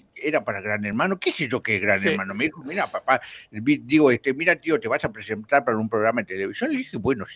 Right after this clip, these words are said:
Speaker 1: sí, qué sé yo, no sé". Este, pero ahora que estoy escuchando, ¿de dónde sacó usted ese audio?
Speaker 2: Se
Speaker 1: Usted me
Speaker 2: filtró,
Speaker 1: está
Speaker 2: se filtró, llegó acá, pensé que lo había mandado usted, pero ahí lo, lo chequeamos y no, este,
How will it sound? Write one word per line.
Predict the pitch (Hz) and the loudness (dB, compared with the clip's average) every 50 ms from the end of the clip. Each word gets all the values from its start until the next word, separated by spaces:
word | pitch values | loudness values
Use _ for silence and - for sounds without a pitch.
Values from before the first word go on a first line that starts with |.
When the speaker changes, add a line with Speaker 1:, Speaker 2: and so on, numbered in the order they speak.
| - - | -18 -4
Speaker 1:
sí, | - 262 160 123 - _ _ _ - - _ _ | -2 -2 -2 -2 -10 _ _ _ -20 -20 _ _
qué | - 285 | -4 -4
sé | - - 127 | -4 -4 -6
yo, | 110 104 107 90 87 | -2 -2 -2 -2 -2
no | 98 101 | -4 -6
sé". | - - - 339 311 - - - _ _ _ _ _ _ | -4 4 8 8 8 8 6 2 _ _ _ _ _ _
Este, | - 110 107 - - 104 107 | 0 0 0 2 2 0 2
pero | - 110 104 113 | 2 4 4 6
ahora | 139 - 170 175 127 | 6 8 6 6 6
que | 131 | 4
estoy | 101 139 139 135 | 4 4 4 4
escuchando, | - - 131 120 - 381 403 359 | 4 2 -2 2 2 2 4 4
¿de | 269 381 | 6 6
dónde | 453 494 415 381 | 6 6 6 4
sacó | - 190 165 - 180 175 | 6 6 4 8 8 6
usted | 156 - 170 | 8 8 6
ese | 151 - - 143 | 4 6 6 6
audio? | 131 123 123 113 110 110 120 170 | 6 6 4 2 2 0 0 -2
Speaker 2:
Se | - - 147 175 | 6 8 8 8
Speaker 1:
Usted | |
me | 151 170 185 - | 10 6 4 4
Speaker 2:
filtró, | 156 170 220 233 | 8 10 12 12
Speaker 1:
está | 233 214 185 151 - - 123 | 12 12 12 10 6 -2 -4
Speaker 2:
se | - 151 147 | -2 -2 0
filtró, | 131 156 165 160 - 220 208 | 0 -2 -2 6 8 8 8
llegó | 170 160 175 175 202 214 | 10 8 6 10 10 10
acá, | 208 170 214 220 - | 10 10 8 6 6
pensé | 185 175 175 233 | 6 2 2 2
que | 233 220 | 4 6
lo | |
había | 196 202 202 | 8 8 8
mandado | 190 190 196 196 196 196 190 | 6 4 2 4 4 4 4
usted, | - - - 240 240 | 4 6 6 6 8
pero | 208 214 180 180 180 | 8 8 8 10 10
ahí | 190 202 | 10 8
lo, | 196 180 160 | 6 4 2
lo | 156 143 | 2 -2
chequeamos | - - 160 - 185 214 233 233 208 160 | -2 -4 -6 -2 0 0 2 2 0 0
y | 156 | 0
no, | 220 226 208 175 | 2 2 2 2
este, | 151 127 - - 139 131 120 117 | 2 -2 -6 -6 -6 -4 -4 -6